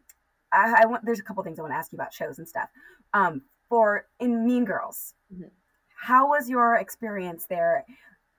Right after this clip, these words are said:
Speaker 1: in, in any way that you wanna speak to being, like, as, like, Black Regina George? And you can say as much or as little
Speaker 2: <laughs>
Speaker 1: as you'd like. <laughs>
Speaker 2: Cool.
Speaker 1: Absolutely.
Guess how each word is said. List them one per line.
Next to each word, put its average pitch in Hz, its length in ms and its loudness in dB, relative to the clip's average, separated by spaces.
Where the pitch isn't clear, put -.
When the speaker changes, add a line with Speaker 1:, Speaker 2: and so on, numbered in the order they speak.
Speaker 1:
in, 202 300 -6
in 254 220 0
any 277 200 -4
way 240 220 2
that 196 120 -6
you 202 120 -8
wanna 196 140 -2
speak - 340 -12
to 190 80 -12
being, 175 260 -8
like, 160 260 -8
as, 175 260 2
like, 170 180 -2
Black 185 340 0
Regina 185 320 -8
George? 175 320 -6
And 214 220 -4
you 202 80 -16
can 226 100 -8
say 208 120 -6
as 170 120 -10
much 185 260 -2
or - 160 -16
as 165 140 -16
little 175 560 -10
Speaker 2:
<laughs> 240 320 -16
Speaker 1:
as 175 180 -6
you'd 185 140 -6
like. - 320 -6
<laughs> - 20 -4
Speaker 2:
Cool. 277 500 0
Speaker 1:
Absolutely. - 440 2